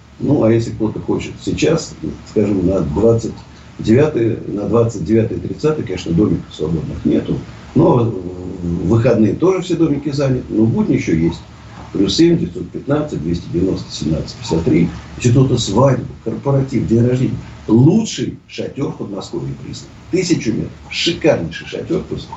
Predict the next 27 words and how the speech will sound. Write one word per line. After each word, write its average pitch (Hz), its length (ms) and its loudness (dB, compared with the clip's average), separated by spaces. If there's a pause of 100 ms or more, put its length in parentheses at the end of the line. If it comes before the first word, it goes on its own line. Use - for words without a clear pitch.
(420)
фантастический. - 720 0
Двадцать 104 240 0
второго 92 260 0
числа 92 200 -2
у 85 60 0
нас 80 120 -2
там 78 140 -4
будет 78 160 0
благотворительное 82 840 0
мероприятие. 73 500 -6
Двадцать 92 220 2
третьего 85 300 0
слет 85 220 -4
байкеров. 120 480 0 (680)
А 123 80 -6
в - 60 -6
Подсолнухах 147 540 2
двадцать 95 360 0
седьмого 113 320 2
мой 104 320 2
концерт. - 440 -8 (340)
В - 80 -2
общем, - 260 -4 (680)
загружен. 110 840 0 (280)
Загружен 135 880 -2
под 110 180 0
завязку. 101 500 -2